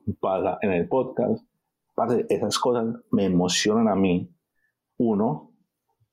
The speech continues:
porque, mm, mis amigos crecen y hacen cosas chéveres, pero también es otras personas aportando, haciendo algo bien hecho. O sea, y lo digo desde mi punto de vista, así la gente diga, "Ay, qué, qué egocéntrico, Al",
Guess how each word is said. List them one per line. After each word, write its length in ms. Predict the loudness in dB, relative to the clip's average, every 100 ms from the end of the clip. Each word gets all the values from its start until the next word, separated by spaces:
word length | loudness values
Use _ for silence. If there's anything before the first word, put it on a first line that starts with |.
| _ -6
porque, 440 | -4 -2 -4 -4 -10 _ _ _ -20 _
mm, 640 | 0 2 2 2 2 2 2
mis 80 | 2
amigos 440 | 0 0 -2 -2
crecen 340 | 0 0 2 2
y 60 |
hacen 180 | 2 2
cosas 320 | 0 -2 -2
chéveres, 720 | -2 0 2 2 0 -2 -10 _ _ _ _ _ _ _ _ _ _ _ _ _ _ _ _ -2
pero 260 | 2 2
también 760 | 0 2 2 4 2 2 0 -2 -8 -20 _ _ _ _ _ _
es 320 | -6 -6 -8 -6
otras 460 | -4 -2 -2 -4
personas 680 | -2 -2 -2 -2 -2 -4 -6
aportando, 1000 | -6 -6 -4 -2 -2 -4 -2 0 2 0
haciendo 340 | 0 0 0 0
algo 220 | 2 0
bien 360 | 2 2 4 4
hecho. 360 | 2 -2 -8 -12
O 1400 | _ _ _ _ _ _ _ _ _ _ _ _ _ -4
sea, 220 | -4 0
y 100 | 0
lo 100 | 2
digo 300 | 2 2 4
desde 260 | 4 2 2
mi 120 | 0
punto 280 | -2 -2 0
de 80 | 2
vista, 260 | 0 -2 0
así 280 | 2 2
la 120 | 0 -2
gente 200 | -2 0
diga, 260 | 0 2
"Ay, 160 | 0 0
qué, 320 | -2 -2 -4 -4
qué 200 | -4 0
egocéntrico, 840 | 0 0 0 -2 0 -2 0 0
Al", 300 | 0 -2